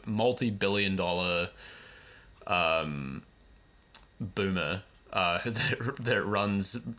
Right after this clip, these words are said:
this, like, massive hedge fund company called Bridgewater. And his entire, like, investing strategy is all based on, like, trying to predict trends that are going on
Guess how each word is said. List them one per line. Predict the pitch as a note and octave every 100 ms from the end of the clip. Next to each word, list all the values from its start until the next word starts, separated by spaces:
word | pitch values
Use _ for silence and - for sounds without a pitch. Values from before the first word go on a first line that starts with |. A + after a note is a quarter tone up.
| -
this, | A#2+ F#2+ - -
like, | E2+ D#2+ - -
massive | A#2 C3 D3 C3 G#2
hedge | G#2 G2
fund | G2+ F#2
company | F2+ F2 - F2 - - - - - - -
called | - F#2+ E2
Bridgewater. | - G2+ - F2 F2 C#3+ - - - - -
And | G#2+ G2 F#2+ F#2 -
his | B2+ A2+
entire, | G#2+ - A2 A#2+ A#2+ A#2
like, | A2+ G#2+
investing | F#2+ G2 G#2 - G#2
strategy | - G2+ F#2+ F#2+ G2+ F2+
is | F2+ -
all | - G2
based | F#2 F#2 F#2+ - F#2
on, | F2
like, | E2+ D#2
trying | F2+ F2+
to |
predict | F#2 F2 F#2 - - - - - - _ - -
trends | - G#2+ F#2 F#2 F#2 -
that | G2
are | F#2+
going | F#2 F#2 F2+
on | F2 G2 G2 F#2+